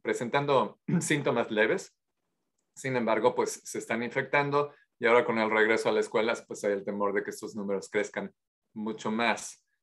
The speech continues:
Las hospitalizaciones al día de ayer, al, al día de ayer fueron de ochenta y cuatro pacientes hospitalizados,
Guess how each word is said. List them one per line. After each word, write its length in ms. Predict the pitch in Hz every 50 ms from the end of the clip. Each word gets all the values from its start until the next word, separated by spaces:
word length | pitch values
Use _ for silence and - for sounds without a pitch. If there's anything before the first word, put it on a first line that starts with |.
| _ _ _
Las 200 | - 117 120 -
hospitalizaciones 1000 | 127 - - 127 - - 123 127 135 131 143 123 - - 147 151 165 - -
al 100 | 135 127
día 160 | 123 131 127 127
de 120 | 127 120
ayer, 500 | 113 110 107 113 120 131 139 165 - -
al, 300 | - 123 123 123 113 - -
al 140 | 117 113 113
día 120 | 120 123
de 100 | 131 127
ayer 160 | 120 127 127
fueron 240 | - - 131 127 120
de 60 | 110
ochenta 280 | 101 - 120 110 101 104
y 60 | 101
cuatro 340 | - 113 110 - 120 - -
pacientes 540 | 104 98 - - 117 117 110 - 135 - -
hospitalizados, 1000 | - - _ _ - 98 95 95 95 - - 110 - - - - - - _